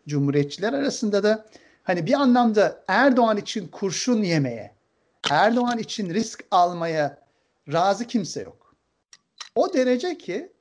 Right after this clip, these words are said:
Türkiye konusunda hep yumuşak davranan Dışişleri Bakanlığı bile artık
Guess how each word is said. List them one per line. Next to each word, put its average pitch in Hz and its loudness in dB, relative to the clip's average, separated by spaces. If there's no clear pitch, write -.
Türkiye 233 0
konusunda 185 -8
hep 254 -4
yumuşak 196 -4
davranan 156 0
Dışişleri 175 -2
Bakanlığı 175 -2
bile 147 -2
artık 190 0